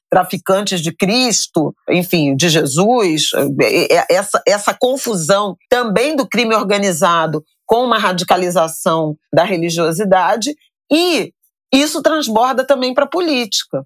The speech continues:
Você tem, é, frente parlamentar, é, evangélica que disputa, é, a agenda de direitos,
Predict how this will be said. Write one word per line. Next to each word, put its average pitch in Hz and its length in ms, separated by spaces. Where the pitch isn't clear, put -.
Você 180 280
tem, 175 340
é, 160 220
frente 214 400
parlamentar, 190 880
é, 165 340
evangélica 190 640
que 254 140
disputa, 247 920
é, 147 220
a 170 140
agenda 202 420
de 226 140
direitos, 196 720